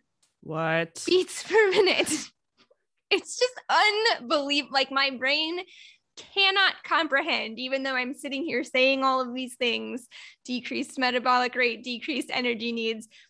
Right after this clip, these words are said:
Speaker 2: How do you survive on four beats per minute? It's amazing to me.
Speaker 1: When you're that small too. Like,
Speaker 2: Yeah.
Speaker 1: it's, <laughs> it's not like a whale where they have
Speaker 2: Mm,
Speaker 1: really
Speaker 2: yeah.
Speaker 1: slow blood flow. Like, the, the blood is just,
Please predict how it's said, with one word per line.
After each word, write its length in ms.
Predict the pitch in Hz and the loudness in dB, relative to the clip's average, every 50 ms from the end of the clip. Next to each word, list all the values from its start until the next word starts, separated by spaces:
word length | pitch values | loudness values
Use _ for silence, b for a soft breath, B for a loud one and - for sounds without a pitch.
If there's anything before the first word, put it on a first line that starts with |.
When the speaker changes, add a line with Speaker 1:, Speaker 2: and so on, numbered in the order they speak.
| b _ | b _
Speaker 2:
How 240 | - - 285 311 320 | -16 -12 -10 -10 -8
do 60 | 339 | -6
you 180 | 349 349 349 339 | -4 -2 -2 -2
survive 1040 | 339 - 339 330 311 269 339 339 349 359 359 349 320 294 262 240 269 - - - _ b b b b b _ | -2 -4 -4 -4 -2 0 0 0 2 2 2 4 4 4 2 0 -4 -12 -16 -20 _ b b b b b _
on 220 | - 277 285 277 277 | -12 -10 -6 -6 -6
four 300 | 269 - 294 294 285 262 | -6 -4 -2 0 0 0
beats 280 | 240 285 285 - - | 0 -4 -4 -6 -10
per 200 | - - 294 302 | -14 -10 -8 -6
minute? 340 | 247 254 262 247 - - - - | -4 -2 -2 -2 -4 -4 -4 -6
It's 180 | - - - | -6 -4 -2
amazing 920 | 254 240 233 233 240 240 247 254 254 262 254 254 254 226 - - - - | -2 0 0 0 0 -2 -2 0 0 -2 -2 -4 -6 -8 -10 -8 -10 -10
to 120 | 240 - 254 | -8 -8 -8
me. 380 | 220 - - - - 247 262 _ _ _ - | -6 -6 -6 -4 -6 -6 -8 _ _ _ -2
Speaker 1:
When 140 | - 247 269 | 2 6 6
you're 140 | 277 285 262 - | 6 6 6 4
that 120 | - - | 0 -2
small 520 | - - - - 233 220 226 220 196 165 156 | -4 -6 -2 0 2 4 4 4 4 4 2
too. 420 | - - - 202 170 156 - - - | -2 -6 -6 -6 -4 -4 -6 -4 0
Like, 240 | 269 349 415 - 605 640 | 0 2 4 4 4 4
Speaker 2:
Yeah. 140 | - 262 277 - 202 _ _ _ _ - | 4 2 2 -4 -8 _ _ _ _ 2
Speaker 1:
it's, 180 | 277 254 - - | 2 2 4 4
<laughs> 0 | |
it's 160 | 311 - - | 2 4 4
not 120 | 285 277 | 4 4
like 140 | 254 262 233 | 4 4 4
a 60 | 233 208 | 4 4
whale 540 | 208 214 214 208 208 202 190 180 170 165 170 | 4 4 4 4 4 4 4 4 2 0 -2
where 140 | 180 175 170 | -4 -4 -2
they 100 | 185 196 | -2 0
have 160 | 208 190 185 | 0 0 0
Speaker 2:
Mm, 60 | 311 | 0
Speaker 1:
really 240 | 196 190 190 185 185 | -2 -2 -2 -2 -2
Speaker 2:
yeah. 180 | 359 415 440 392 320 _ _ _ _ _ _ _ - | -2 -2 -4 -8 -12 _ _ _ _ _ _ _ -10
Speaker 1:
slow 400 | 220 208 196 190 190 185 190 180 | -4 0 2 4 4 4 4 2
blood 400 | 185 180 180 170 170 170 180 - | 0 0 2 2 2 0 -2 -8
flow. 440 | - - 180 185 180 - - 180 - | -12 -8 -2 -2 0 0 0 -2 -2
Like, 260 | - 180 180 175 - - _ - | 0 0 0 0 -4 -12 _ -8
the, 180 | - 190 180 - _ | -8 -8 -8 -8 _
the 80 | - 196 | -4 -4
blood 380 | 185 202 202 196 190 185 175 175 | -2 2 4 4 4 4 4 2
is 320 | 175 165 - - - - _ - | -2 -4 -8 -18 -20 -20 _ -6
just, 360 | - 180 170 - - - - | -4 -4 -4 -4 -8 -16 -18